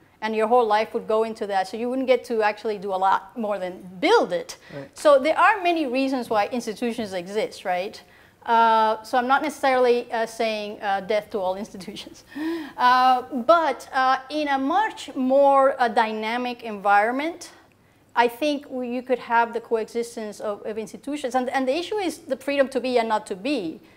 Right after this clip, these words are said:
Speaker 1: So it's not to impose, t-, uh, uh, everybody has to be something, right? So you have institutions that have lengthy histories that change very slowly, uh, but, uh, in certain contexts can, uh, you know, play an, uh, important role,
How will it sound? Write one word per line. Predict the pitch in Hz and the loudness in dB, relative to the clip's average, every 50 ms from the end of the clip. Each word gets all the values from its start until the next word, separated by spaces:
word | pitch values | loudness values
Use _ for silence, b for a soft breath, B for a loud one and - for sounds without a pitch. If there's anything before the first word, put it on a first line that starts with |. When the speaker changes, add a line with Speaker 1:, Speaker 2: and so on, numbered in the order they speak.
| b b b | b b b
Speaker 1:
So | - 262 247 | 0 2 4
it's | 233 233 240 | 4 4 2
not | 311 302 302 | 0 0 2
to | 311 | 0
impose, | 277 247 233 - 254 254 247 247 240 - - - | -2 -2 0 4 8 8 8 8 6 0 -10 -16
t-, | - - - - - - | -18 -18 -12 -10 0 2
uh, | 240 | 2
uh, | 226 220 214 - - 240 226 214 - | 4 4 2 0 -2 -2 -2 0 0
everybody | 262 240 254 220 233 220 220 | 0 0 0 0 0 0 0
has | 214 - 233 220 - | 0 -2 -2 -4 -2
to | - 220 | -8 -10
be | 180 180 226 226 208 | -8 -6 -8 -8 -8
something, | - - - 262 240 240 226 - - - | -8 -6 -2 -2 -2 -2 -4 -12 -14 -10
right? | - - - - - B B B B B | -8 -6 -6 -8 -10 B B B B B
So | - 294 | -6 -4
you | 285 311 | -2 2
have | 349 427 415 | 2 2 2
institutions | 403 339 - 330 254 - 262 240 226 - - 226 226 233 233 - | 0 -4 -4 -4 -4 -4 -4 -4 -4 -6 -6 -8 -6 -8 -6 -6
that | 240 214 | -6 -4
have | 214 233 226 220 220 | -2 -2 -4 -4 -6
lengthy | - 233 226 233 254 285 302 302 - 285 254 | -10 -8 -4 -4 -2 -2 -4 -4 -4 -6 -2
histories | - 233 233 233 - - 233 226 226 214 - | 0 0 0 0 -2 -4 -4 -4 -4 -4 -2
that | 233 208 208 | -2 -2 -2
change | - - 277 285 285 294 | -4 -4 -4 -4 -2 0
very | 294 277 254 247 | 2 2 2 2
slowly, | 247 - - 226 208 202 196 196 196 196 190 196 208 - B B B B B B B B | 0 -6 -4 -2 0 0 0 -2 -6 -8 -10 -10 -12 -14 B B B B B B B B
uh, | - 226 226 226 220 220 220 - 254 214 202 - | 4 6 6 6 6 4 2 0 -4 -10 -2 2
but, | 262 254 247 247 247 - - - | 4 6 6 4 2 -2 -4 0
uh, | 247 240 240 233 240 240 - | 2 2 4 4 2 0 -2
in | 277 269 | -4 -4
certain | 262 - - 339 349 320 294 - | -4 0 2 2 2 2 0 -4
contexts | - - 254 247 254 247 - 254 233 214 214 - - - | -4 -2 -2 -2 -2 -2 0 0 0 0 0 -4 -8 -16
can, | - - 254 240 240 233 226 226 - - | -10 -6 -4 -4 -4 -4 -6 -10 -10 -6
uh, | - 214 214 208 208 - | -2 0 0 0 -2 -4
you | 247 214 | -6 -6
know, | 196 196 | -6 -8
play | 196 - - 269 262 247 233 | -8 0 2 4 6 6 4
an, | 226 226 - 247 - | 4 2 -4 -4 -2
uh, | 233 214 208 208 - 220 | 0 0 0 0 0 -2
important | 220 220 - 285 269 262 214 214 208 | -2 0 4 4 2 2 2 -8 0
role, | 233 240 214 165 160 185 240 269 | 2 2 2 2 2 -2 -4 -6